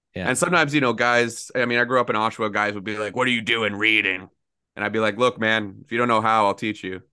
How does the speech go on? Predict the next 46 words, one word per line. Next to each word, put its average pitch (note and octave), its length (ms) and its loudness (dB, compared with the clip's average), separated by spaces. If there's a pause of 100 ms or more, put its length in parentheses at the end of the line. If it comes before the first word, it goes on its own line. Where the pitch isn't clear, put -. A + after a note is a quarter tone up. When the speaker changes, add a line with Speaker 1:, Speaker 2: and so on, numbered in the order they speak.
(220)
Speaker 2:
Like, - 320 -4 (260)
<laughs> F#2 240 -8
Speaker 1:
<laughs> - 680 -4
Speaker 2:
like, D3 580 2 (400)
uh, C3 440 4
but C#3 120 2
I C#3 60 4
got D3 180 4
a F3+ 40 2
lot B2 260 4
of B2 100 0
reading A#2 320 -2
done A#2+ 180 0
that A#2 200 0
way, A2 300 0
and A2 80 -2
it G#2 60 -4
really G#2+ 260 -4
kind A2+ 220 -4
of G#2 100 -6
was G#2 140 -2
always G2+ 300 2
part G2+ 180 -2
of G2 60 -6
my F#2+ 100 -2
life. G2 440 -2 (260)
And G2+ 100 -2
I G#2+ 40 -2
think C3 140 -2
that's A#2+ 200 0
where A#2 140 4
a G#2+ 60 4
lot G2+ 240 0
of F#2+ 120 -6
writing G2 280 0
comes G2+ 200 -4
from. G#2 180 -4
If - 160 -8
you're F#2+ 80 -6
reading A#2 340 0
a A2+ 60 2
lot, G#2+ 360 2 (400)
Speaker 1:
Mm-hmm. G2 260 -10
Speaker 2:
if G2+ 180 -8
you're F#2+ 420 -2
exploring G#2+ 760 0